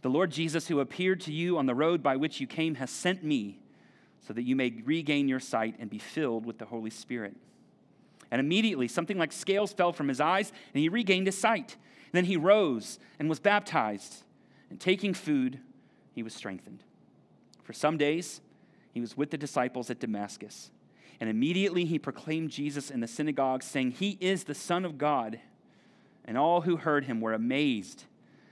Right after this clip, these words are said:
and said, "Is this not the man who made havoc in Jerusalem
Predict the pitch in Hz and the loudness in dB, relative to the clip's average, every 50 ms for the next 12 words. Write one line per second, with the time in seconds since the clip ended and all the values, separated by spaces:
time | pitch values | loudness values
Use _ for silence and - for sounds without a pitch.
0 | - _ - 127 - - 139 135 - 220 247 - 269 247 - - 190 202 - 180 | -16 _ -10 -6 -2 -2 -2 2 2 0 2 2 0 -2 -2 -2 -4 -2 -2 -2
1 | 143 131 131 139 165 180 151 156 143 147 139 123 - - - 123 143 170 220 220 | -2 0 0 0 0 -2 -2 -2 -2 -2 -2 -2 -4 -2 0 2 2 2 0 -4
2 | - - 143 135 120 117 110 120 170 190 - 208 262 262 285 | -4 -8 -8 -8 -6 -4 -4 -2 -2 -2 -2 -2 -2 -2 -4